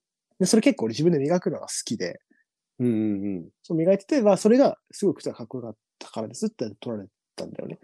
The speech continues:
Speaker 2: へー。
Speaker 1: そう。
Speaker 2: あとは、
Speaker 1: まあ、うん。
Speaker 2: まあ、って言われたんでしょ？
Speaker 1: <laughs> いや、足元だけ取られましたね。
Speaker 2: <laughs> 傷つくよね、逆に。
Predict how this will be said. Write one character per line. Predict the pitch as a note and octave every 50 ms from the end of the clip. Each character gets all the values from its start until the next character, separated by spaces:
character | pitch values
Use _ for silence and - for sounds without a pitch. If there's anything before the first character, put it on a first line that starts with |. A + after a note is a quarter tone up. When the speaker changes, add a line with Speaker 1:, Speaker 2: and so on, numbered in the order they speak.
| -
Speaker 2:
へ | B2+ B2 A#2+ A2+ A2 G#2+ G#2 G#2+ G#2+ A2 A2
ー。 | G#2 - _ _ _ _ _ _ _ _ _ _ _ _ _ _ _ _ _
Speaker 1:
そ | _ - - - - G#2+ G2
う。 | F#2+ F2+ - - - - _ _ _ _ _ _ _
Speaker 2:
あ | - D#3 E3
と | - F3 D3+ B2+
は、 |
Speaker 1:
ま | A2 G2+ F#2+ F#2+ F#2 F2+ E2+
あ、 | E2
う |
ん。 | E2 F2 F2+ F#2 F#2 F#2 F2+ F#2 F#2+
Speaker 2:
ま | G#2 G2+
あ、 | G2 F#2+ F2+ E2 D#2+ D#2
っ | _
て | _ _ - -
言 | F#2 F2+
わ | E2+
れ | F2
た | F2+
ん | E2
で | D2 -
し | -
ょ？ | - - _ _ _ _ _ _ _ -
Speaker 1:
<laughs> | -
い |
や、 | - B3 - - - B3+ - - A3+ - - D#4 - - D4+ - - G#4+ A#3+ - - G4+ A3
足 | G#3 - C#4+
元 | B3+ A3+ - G#3
だ | F#3+ E3+
け | F3+
取 | D#3+ D#3+
ら | E3+
れ | F3 E3+
ま | E3+ E3
し | -
た | - F#3
ね。 | - G#3 G#3 F3+ - - F3 F3+ -
Speaker 2:
<laughs> | - F3+ C#3 - -
傷 | G3+ F#3 F3 F3+ A3+ A3+
つ | G#3
く | E3 D#3
よ | B2+
ね、 | A2
逆 | A2 A2+ - -
に。 | A2 B2+